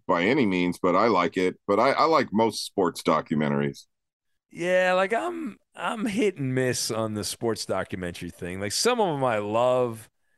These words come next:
Speaker 2: The one about the baseball cards I thought was fascinating, but I, I'm of the age of where I grew up in that world. So I see that, I'm like, "Oh, man."
Speaker 1: <laughs>
Speaker 2: Well, I was a, I was a mark,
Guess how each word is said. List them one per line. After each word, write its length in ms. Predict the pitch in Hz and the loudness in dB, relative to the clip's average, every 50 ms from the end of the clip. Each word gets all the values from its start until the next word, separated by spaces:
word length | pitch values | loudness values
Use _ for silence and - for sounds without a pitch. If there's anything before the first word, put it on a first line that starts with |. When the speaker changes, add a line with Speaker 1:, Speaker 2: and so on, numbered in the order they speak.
| _ _ - | _ _ -4
Speaker 2:
The 80 | 120 | -2
one 180 | 127 147 160 156 | 0 2 2 0
about 240 | 147 135 143 135 - | 2 2 0 0 0
the 80 | 127 | -4
baseball 560 | 101 87 - 127 127 131 - - 151 135 123 | -6 -2 0 0 0 0 0 0 0 0 0
cards 380 | - - - 123 120 117 107 123 | 0 0 0 2 2 2 2 0
I 80 | 117 110 | -2 -2
thought 320 | - - 123 113 107 92 | 0 -2 -2 -2 -2 -2
was 160 | 98 101 - | -4 -8 -8
fascinating, 720 | - - 120 113 110 110 - - 117 107 110 107 110 107 101 | -4 -4 -2 0 0 -2 -2 -4 -6 -6 -4 -4 -4 -6 -4
but 140 | 104 117 117 | -2 -2 0
I, 100 | 120 127 | 2 2
I'm 360 | 127 123 131 - 139 151 160 | 0 0 0 0 2 2 2
of 180 | 170 160 151 135 | 2 0 0 -2
the 120 | 135 131 | 0 2
age 220 | 139 135 127 110 | 2 0 0 0
of 240 | 127 123 113 110 - | 0 0 0 -2 -4
where 160 | 123 120 127 | -2 0 2
I 120 | 123 127 135 | 2 0 0
grew 280 | 120 107 127 131 127 | 0 0 0 2 4
up 220 | 127 123 123 - 131 | 2 2 0 0 -4
in 80 | 117 | -2
that 220 | 117 117 113 110 104 - - | 0 0 -2 -2 -4 -8 -6
world. 500 | 110 113 117 123 131 131 139 143 135 127 _ _ _ _ _ _ _ _ _ _ _ | -4 -2 0 0 0 0 0 -2 -4 -8 _ _ _ _ _ _ _ _ _ _ _
So 200 | - - 123 120 | -6 0 0 2
I 120 | 113 110 | 2 2
see 300 | 107 - - - 156 143 | 0 -2 -2 0 0 0
that, 320 | 131 131 131 127 123 120 | 2 2 2 2 2 0
I'm 100 | 117 107 | 0 -2
like, 160 | 104 98 98 107 | -4 -6 -6 -4
"Oh, 260 | 113 110 101 95 90 | -4 -2 -2 -2 -4
man." 520 | 87 90 92 98 98 101 101 98 95 85 - _ _ _ _ _ | -4 -6 -4 -4 -2 -2 -4 -4 -6 -10 -14 _ _ _ _ _
Speaker 1:
<laughs> 200 | 107 101 - - - - _ 85 82 80 - - | -4 -4 -4 -4 -8 -8 _ -4 -4 -4 -4 -4
Speaker 2:
Well, 260 | 78 73 135 135 131 117 | -4 -2 -2 0 0 0
I 140 | 117 131 135 | 0 2 2
was 180 | 123 110 92 | 0 0 -4
a, 240 | 90 87 90 - - | -6 -8 -8 -4 -2
I 160 | 117 127 131 | 0 0 0
was 180 | 131 123 110 98 | 0 -2 -2 -2
a 100 | 104 95 | -4 -6
mark, 500 | 95 98 101 104 104 107 110 107 - - | -6 -4 -2 0 2 2 0 -2 -4 -10